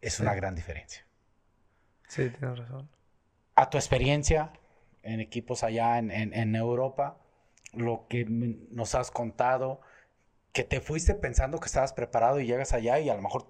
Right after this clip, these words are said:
Speaker 1: no es que no estuvieras preparado.
Speaker 2: Claro.
Speaker 1: Estabas preparado en México, no para Europa.
Speaker 2: Así es.
Speaker 1: Y hay que decirlo.
Speaker 2: Sí.
Speaker 1: Y allá, pues, te adaptas,
Speaker 2: Te
Speaker 1: ¿no?
Speaker 2: adaptas
Speaker 1: Y
Speaker 2: y te
Speaker 1: empiezas,
Speaker 2: preparas,
Speaker 1: o,
Speaker 2: sí.
Speaker 1: o te vienes,
Speaker 2: Ajá.
Speaker 1: ¿no?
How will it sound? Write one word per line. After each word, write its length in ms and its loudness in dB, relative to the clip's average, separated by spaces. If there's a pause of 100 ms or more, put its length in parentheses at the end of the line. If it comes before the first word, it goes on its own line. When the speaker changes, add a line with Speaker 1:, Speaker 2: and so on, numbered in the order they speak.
(420)
Speaker 1:
no 100 0
es 100 -4
que 100 -2
no 80 2
estuvieras 480 8
preparado. 440 4 (100)
Speaker 2:
Claro. 60 -12 (160)
Speaker 1:
Estabas 280 6
preparado 420 8
en 100 0
México, 640 0
no 240 0
para 160 6
Europa. 340 2
Speaker 2:
Así 200 -6
es. 320 -12
Speaker 1:
Y 200 0
hay 80 2
que 120 2
decirlo. 420 0
Speaker 2:
Sí. 240 0 (100)
Speaker 1:
Y 120 0
allá, 300 0
pues, 220 -10 (100)
te 100 -2
adaptas, 460 2
Speaker 2:
Te 80 8
Speaker 1:
¿no? 40 8
Speaker 2:
adaptas 200 4
Speaker 1:
Y 80 0
Speaker 2:
y 0 -
te 80 4
Speaker 1:
empiezas, 400 6
Speaker 2:
preparas, 460 6
Speaker 1:
o, 20 2
Speaker 2:
sí. 80 4
Speaker 1:
o 80 8
te 120 10
vienes, 440 6 (160)
Speaker 2:
Ajá. 400 4
Speaker 1:
¿no? 280 8